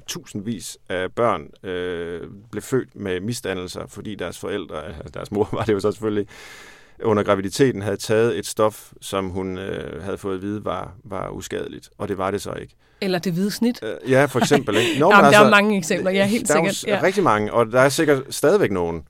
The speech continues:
Speaker 1: som vi så forhåbentlig fanger op, fordi vi har en, en, en videnskab, og vi har en offentlighed, hvor den slags historier kan komme ind. Øh, og i modsætning til, hvad mange mennesker tror, så er videnskab jo faktisk baseret på konstant tvivl. Øh, altså, videnskab går jo ud på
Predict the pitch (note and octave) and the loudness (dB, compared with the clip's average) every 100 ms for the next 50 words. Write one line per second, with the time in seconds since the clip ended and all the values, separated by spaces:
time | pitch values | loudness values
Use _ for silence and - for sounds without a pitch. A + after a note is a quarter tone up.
0 | _ _ _ - A#2 G#2 B2 B2 A#2 C#3 | _ _ _ 0 0 2 0 2 2 0
1 | - G2 - G2 F#2+ F#2+ D3 - A2 G#2 | -2 -8 -4 -4 0 0 0 -2 -4 -4
2 | G#2 - G#2+ A#2 F#2+ - G#2+ F#2 F2 E2 | -8 -6 -2 0 -2 -4 -6 -6 -6 -10
3 | - G2 F2 E2 - F2 G2+ G3+ - A#2+ | -14 -14 -12 -12 -14 -6 -2 -2 -2 -2
4 | G#2 F#2 F#2+ F2 - C#3 D#3 A#2 A2+ - | -2 -2 -2 -4 0 -2 0 0 0 -2
5 | G#2+ G#2+ G2+ F#2 - - B2+ A2 F2+ F#2 | -2 -2 -2 -8 -10 -8 -2 -2 -2 -8
6 | - F#2 A2+ C3+ - _ - - - _ | -10 -6 -4 -6 -12 _ -20 -20 -20 _
7 | _ _ - A2+ G2+ G2 F#2 F#2 E2+ F#2+ | _ _ -4 0 2 2 2 0 0 2
8 | F#2 F#2 G#2+ C#3 C3 G2 G#2+ G2 F2+ G2 | 2 0 2 2 2 -2 -2 -4 -4 -4
9 | F#2+ F#2+ - - D3 C#3+ G#2 - A#2 G#2 | -8 -8 -12 -12 -12 -12 -10 -4 -2 0
10 | A#2+ C3+ F2 D2 E2+ G2 B2 G2+ - A2 | -2 -4 -6 -6 -6 -6 -6 -8 -4 -4
11 | E2+ F#2+ - - A2+ G2+ - C#3+ - - | -4 -8 -14 -10 -8 -8 -6 -6 -8 -10
12 | G#2 - - _ _ _ _ _ _ _ | -8 -8 -12 _ _ _ _ _ _ _
13 | A2 G2 F2+ F2 E2 F2+ G2 G2 G#2 A2+ | -2 -2 -2 -4 -6 -8 -10 -10 -14 -6
14 | A#2 D#3 F3 G#2+ G2 F#2 G#2 G#2 C#3 C#3 | 0 2 2 0 -2 0 2 4 2 2
15 | A#2 A#2 | 0 -2